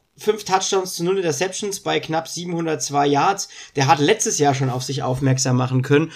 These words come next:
und ich glaube, das ist auch in diesem Spiel auf jeden Fall ein, ja, ein Spieler, den man,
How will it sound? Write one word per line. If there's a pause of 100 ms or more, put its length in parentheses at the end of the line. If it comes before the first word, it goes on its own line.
(220)
und
ich
glaube,
das
ist
auch
in
diesem
Spiel
auf
jeden
Fall
ein,
ja,
ein
Spieler, (400)
den
man,